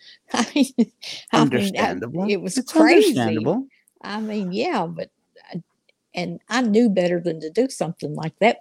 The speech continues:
Speaker 1: but I just had to see what would happen. <laughs>
Speaker 2: Well, I mean,
Speaker 1: <laughs>
Speaker 2: uh, I can give you an example about that. Um, uh, more often than not,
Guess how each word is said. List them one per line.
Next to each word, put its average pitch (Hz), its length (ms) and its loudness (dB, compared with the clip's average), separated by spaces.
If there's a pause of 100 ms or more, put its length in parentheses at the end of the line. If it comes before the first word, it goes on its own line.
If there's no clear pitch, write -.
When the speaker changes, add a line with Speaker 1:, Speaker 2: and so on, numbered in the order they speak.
Speaker 1:
but 175 60 0
I 165 60 0
just 175 260 -4
had 247 300 2
to 208 60 2
see 247 260 -2
what 220 220 0
would 220 200 -4
happen. 220 580 0
<laughs> 240 40 -6 (1300)
Speaker 2:
Well, 233 240 8
I 214 140 6
mean, 214 260 2
Speaker 1:
<laughs> - 40 -8
Speaker 2:
uh, 254 160 -2 (580)
I 196 140 4
can 196 200 -6
give 165 220 -2
you 151 140 0
an 135 100 -2
example 123 640 -10
about - 320 -18
that. - 260 -20 (1000)
Um, 127 580 2 (2000)
uh, 156 300 4
more 165 320 4
often 165 400 2
than 127 260 -4
not, 113 460 -8